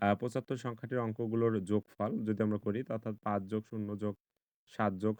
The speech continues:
আহ, পাঁচ, অর্থাৎ স-, কত হচ্ছে? সতেরো হয়ে যাচ্ছে। তো এখানে যোগফল সতেরো পেয়েছি, যা নয় দ্বারা বিভাজ্য নয় কিন্তু, অর্থাৎ সতেরোকে আমরা নয় দ্বারা ভাগ করতে পারি না।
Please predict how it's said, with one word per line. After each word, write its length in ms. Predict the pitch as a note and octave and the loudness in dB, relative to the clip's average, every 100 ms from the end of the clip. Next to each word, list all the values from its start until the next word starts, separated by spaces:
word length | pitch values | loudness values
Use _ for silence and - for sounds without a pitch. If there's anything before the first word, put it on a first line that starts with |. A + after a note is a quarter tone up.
| _ | _
আহ, 140 | F#2+ F#2 | -4 -2
পাঁচ, 320 | G#2+ A#2 A#2+ | 0 0 -2
অর্থাৎ 220 | G#2+ A2 | -8 -12
স-, 100 | - A2+ | -10 -6
কত 140 | G#2+ G#2+ | -4 -2
হচ্ছে? 260 | G#2+ G#2+ | -4 -6
সতেরো 400 | C3 A#2 G#2+ G2 | -4 -2 2 2
হয়ে 160 | F#2 F2 | 2 0
যাচ্ছে। 280 | E2+ - F#2 - _ _ _ _ | -4 -6 -12 -12 _ _ _ _
তো 40 | B2+ | -2
এখানে 260 | C#3+ C#3+ | 0 -2
যোগফল 420 | A2+ B2+ - D3 | 0 0 2 2
সতেরো 380 | C#3+ - B2 C3 | 2 -2 -2 0
পেয়েছি, 340 | B2+ A2+ A2 C3 | 4 2 2 0
যা 200 | A#2+ A#2 | 0 2
নয় 240 | A2+ A2 | 2 2
দ্বারা 180 | A2+ A2+ | 4 4
বিভাজ্য 440 | G#2 G2 G#2 F#2+ | 4 2 0 0
নয় 180 | F#2 F2+ | -2 -2
কিন্তু, 200 | F#2 F2+ | -4 -6
অর্থাৎ 220 | G2+ A2+ | -6 -8
সতেরোকে 380 | G#2 A#2 A#2 A#2 | -6 -4 -4 -2
আমরা 240 | A#2+ B2+ A3+ _ _ _ _ _ G#2+ | -2 -2 -6 _ _ _ _ _ 2
নয় 180 | A2 A2 | 4 6
দ্বারা 180 | A#2+ | 4
ভাগ 200 | A2+ A2 - | 4 0 0
করতে 240 | G#2+ G2+ | -2 0
পারি 220 | G2 F2 | 0 0
না। 140 | F2 | -2